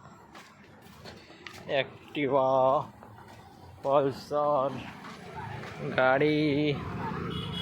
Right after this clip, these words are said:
દુકાન. જોઈ લો. આ ગોપાલભાઈનું બે હામું કરીએ. આ બધા દેખાડા ને દેખાડા પાવાગઢથી લાયા હતા ને.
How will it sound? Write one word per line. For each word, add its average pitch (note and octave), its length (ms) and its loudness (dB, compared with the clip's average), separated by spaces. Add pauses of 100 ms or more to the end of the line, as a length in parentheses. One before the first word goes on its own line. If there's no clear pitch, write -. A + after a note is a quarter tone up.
(120)
દુકાન. D#3 720 6 (1300)
જોઈ C3 380 2
લો. A#2 220 0 (1400)
આ - 40 -8
ગોપાલભાઈનું C#3 840 2
બે D3 100 2
હામું C#3 360 2
કરીએ. D3+ 400 2
આ C#3 100 4
બધા C#3 300 2 (800)
દેખાડા D#3 400 4
ને D#3 80 -2
દેખાડા D3+ 360 4
પાવાગઢથી D3 600 4
લાયા C#3+ 240 4
હતા G3 140 4
ને. D3 140 0